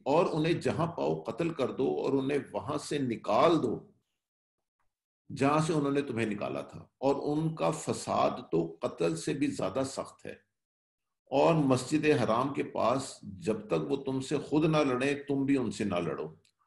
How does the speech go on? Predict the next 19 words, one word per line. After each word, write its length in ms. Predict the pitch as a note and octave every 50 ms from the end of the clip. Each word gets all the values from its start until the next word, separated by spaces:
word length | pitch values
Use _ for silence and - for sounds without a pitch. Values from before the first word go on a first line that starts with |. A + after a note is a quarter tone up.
| _ -
और 100 | A#2+ B2
अगर 220 | C3+ B2+ D3+ D#3
वो 120 | D#3+ D#3+ D3+
तुमसे 380 | D#3 C#3+ C#3+ C#3 C3 - C#3
लड़े 380 | A#2+ G2+ G#2+ B2 C3+ D3 D#3 D#3
तो 120 | D#3 C#3
तुम 300 | C3 - - C#3 C#3 D3
भी 100 | D3 D#3+
उन्हें 300 | D3+ C3+ B2+ B2 A#2 A2+
कत्ल 240 | - - - A2 A2
कर 200 | G#2+ - F2 E2
दो, 360 | E2 G#2 A#2+ A#2+ - - _ -
और 360 | G#2+ A#2+ G2+ - - - _ _ _ _ _ _ _ _ _ A#2
ऐसे 240 | B2 B2 - E3+ -
काफिरों 380 | B2+ B2 A#2 - B2 C3+ C#3
की 100 | C3+ C3+
यही 300 | A#2+ G2+ F#2+ F2+ G#2+ A#2
सजा 300 | G2+ A2+ F#2 E2 E2+ E2
है। 400 | E2+ F#2+ - - - - - _